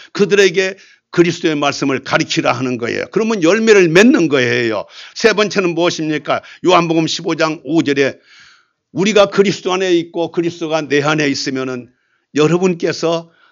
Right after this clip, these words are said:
예수 그리스도의 제자가 되고 하나님께 영광 돌릴 수 있는 길이 된다고 우리에게 약속을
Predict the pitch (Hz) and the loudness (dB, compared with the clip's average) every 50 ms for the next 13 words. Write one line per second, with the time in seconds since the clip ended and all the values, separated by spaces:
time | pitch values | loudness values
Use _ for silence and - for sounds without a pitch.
0 | _ _ - 135 147 143 143 - 143 131 131 117 - 139 135 123 123 135 127 131 | _ _ 0 0 0 0 0 -2 -4 -4 -4 -6 -4 -4 -6 -4 -4 -4 -4 -4
1 | 123 120 110 113 113 98 113 113 101 117 120 110 - - - 208 214 185 170 170 | -4 -6 -6 -6 -8 -8 -10 -10 -8 -8 -10 -10 -10 -12 -8 -4 -4 -2 -2 -2
2 | 170 175 - 151 139 131 135 123 131 127 123 113 113 113 113 113 107 - - 107 | -4 -4 -6 -6 -4 -4 -4 -4 -4 -4 -6 -4 -6 -6 -6 -6 -8 -8 -8 -8
3 | 104 101 104 101 - - - 175 180 160 156 160 147 135 131 120 110 104 160 170 | -8 -8 -8 -8 -8 -6 -4 -2 0 2 2 2 2 2 0 -2 -2 -2 -2 -4
4 | 143 - _ _ _ _ - 143 139 117 107 110 120 107 110 113 - - - 117 | -4 -6 _ _ _ _ -8 -6 -4 -4 -2 -2 -2 -2 -2 -4 -6 -6 -8 -6
5 | 110 135 156 170 | -2 -2 -2 -2